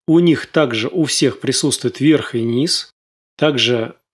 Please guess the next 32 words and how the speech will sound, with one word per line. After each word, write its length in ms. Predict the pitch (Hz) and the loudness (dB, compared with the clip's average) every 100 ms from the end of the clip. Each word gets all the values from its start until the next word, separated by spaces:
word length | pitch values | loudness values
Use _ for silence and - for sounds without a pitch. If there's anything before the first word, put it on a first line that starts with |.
| _ | _
они 400 | 135 139 147 120 | -2 2 2 0
могут 480 | 110 120 139 123 123 - | -2 -2 0 0 -2 -4
осознавать, 580 | 139 131 123 143 139 | -4 -2 0 2 2
что 200 | - 143 | 0 -2
происходит 540 | 127 127 120 - 127 123 | 0 0 0 0 0 2
наверху 360 | 123 131 123 | 0 0 -2
через 280 | 117 131 117 | 0 0 -2
проходящее 760 | - 120 127 123 123 107 - 113 | -6 -6 -4 0 0 0 0 -2
с 140 | - | 0
ними, 360 | 147 190 196 196 _ _ _ | 2 2 0 -4 _ _ _
но 160 | 147 160 | 2 2
их 400 | - 190 151 - | 2 2 2 -2
верх 400 | 117 139 127 - | 0 2 2 0
и 80 | 143 | 2
низ 260 | 220 208 | 2 0
будут 320 | 131 135 143 120 | -2 2 2 0
отличаться 580 | 131 127 180 190 - | -4 0 0 0 -2
от 220 | 165 165 156 | -2 -2 0
нашего 360 | 127 - 120 | 0 -2 -4
верха 360 | 110 151 - 123 | 0 0 0 0
и 80 | 123 | 2
низа, 400 | 180 170 170 - _ _ _ _ _ _ | 2 2 -2 -2 _ _ _ _ _ _
точно 280 | 143 143 127 | -2 0 -2
так 260 | - 160 139 | 0 0 0
же, 140 | 123 | -2
как 240 | 123 117 | -2 -4
вот 140 | 120 - | -4 -2
мы 100 | 123 | -2
когда 180 | 120 113 | -2 0
говорили 300 | 120 131 120 | 0 0 0
про 200 | - 120 | -2 0
духов, 420 | 185 - 151 | 0 0 -6